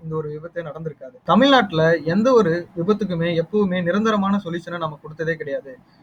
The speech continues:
ஷார்ட் டேர்மா மக்களை எப்படி அமைதிப்படுத்தலான்றதை பார்த்துட்டு, இப்ப எக்ஸாம்பிள் பாத்தீங்கன்னா, இந்த கள்ளக்குறிச்சி இஷ்யூலயே கலெக்டரை டிரான்ஸ்ஃபர் பண்ணதும், டி எஸ் பியை சஸ்பெண்ட் பண்ணதும் இதுக்கெல்லாம் ஒரு சொல்யூஷன் கிடையாது.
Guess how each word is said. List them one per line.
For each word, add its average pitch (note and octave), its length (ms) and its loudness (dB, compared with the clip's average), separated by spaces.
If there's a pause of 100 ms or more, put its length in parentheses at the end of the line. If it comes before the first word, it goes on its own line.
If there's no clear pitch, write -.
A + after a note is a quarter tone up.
(140)
ஷார்ட் B3 260 2
டேர்மா A3+ 200 -2 (120)
மக்களை G#3+ 360 -2
எப்படி F#3+ 240 -6
அமைதிப்படுத்தலான்றதை E3 800 -4
பார்த்துட்டு, C#3+ 320 -12 (380)
இப்ப E3+ 160 -6
எக்ஸாம்பிள் G#3 380 -2
பாத்தீங்கன்னா, E3 300 -6
இந்த D3+ 120 -8
கள்ளக்குறிச்சி G3+ 480 -4
இஷ்யூலயே E3 340 -6 (320)
கலெக்டரை G#3 400 -2
டிரான்ஸ்ஃபர் G3 420 -2
பண்ணதும், D#3 380 -6 (260)
டி G3 100 4 (100)
எஸ் G#3 120 -6
பியை F3 200 -6
சஸ்பெண்ட் G3 340 -4
பண்ணதும் E3+ 320 -4 (120)
இதுக்கெல்லாம் F#3+ 360 -4
ஒரு D#3+ 120 -10
சொல்யூஷன் E3 360 -10
கிடையாது. C#3+ 360 -6